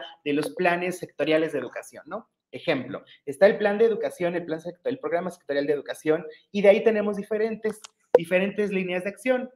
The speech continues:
Eh, mejorar los resultados académicos, educativos, eh, el programa nacional como una estrategia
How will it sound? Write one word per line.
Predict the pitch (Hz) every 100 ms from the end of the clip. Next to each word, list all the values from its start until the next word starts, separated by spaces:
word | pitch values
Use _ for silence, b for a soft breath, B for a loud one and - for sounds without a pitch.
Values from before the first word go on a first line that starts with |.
| _
Eh, | - 147 151
mejorar | 151 160 156
los | 151 135
resultados | - 139 135 -
académicos, | - 127 175 180 170 156 -
educativos, | 127 - - 214 208 170 170 - B B B
eh, | 147 139 143 139 -
el | 139 135
programa | 143 147 156 147
nacional | 143 143 143 135 143
como | 160 143 120
una | 127 147
estrategia | 156 - 147 - - 208 220 - 135 117